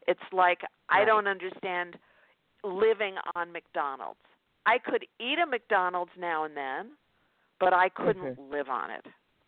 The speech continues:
Speaker 1: I'd rather starve
Speaker 2: Mm-hmm.
Speaker 1: to death.
Speaker 2: Right.
Speaker 1: I'd rather,
Speaker 2: Right.
Speaker 1: in this case,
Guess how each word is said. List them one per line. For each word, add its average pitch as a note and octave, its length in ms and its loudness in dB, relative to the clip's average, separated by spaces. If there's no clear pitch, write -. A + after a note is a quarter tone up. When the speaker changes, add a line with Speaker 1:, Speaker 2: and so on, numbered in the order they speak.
Speaker 1:
I'd D#3 160 4
rather D#3 460 2
starve A2+ 280 2
Speaker 2:
Mm-hmm. C3 120 0
Speaker 1:
to A2 80 -6
death. - 260 -12
Speaker 2:
Right. C3+ 360 0
Speaker 1:
I'd D#3+ 180 2
rather, F3+ 440 4
Speaker 2:
Right. - 120 -2
Speaker 1:
in F3+ 120 -12
this A#3 220 -2
case, E3 280 -4